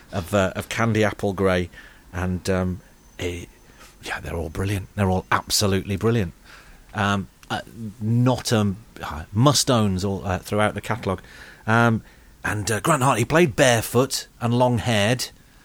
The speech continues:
um, as a, as I think a two fingers up to,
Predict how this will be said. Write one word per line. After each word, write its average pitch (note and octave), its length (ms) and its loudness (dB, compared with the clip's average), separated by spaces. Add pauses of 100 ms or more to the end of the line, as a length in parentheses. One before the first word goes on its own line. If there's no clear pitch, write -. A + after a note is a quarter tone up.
(260)
um, G2+ 360 -2 (460)
as G#2 160 -2
a, G#2 220 -2
as G2 160 -6
I - 20 -10
think F#2+ 240 -6
a E2 40 -10
two F#2+ 240 -4
fingers F#2+ 400 -4
up - 260 -6 (380)
to, - 140 -2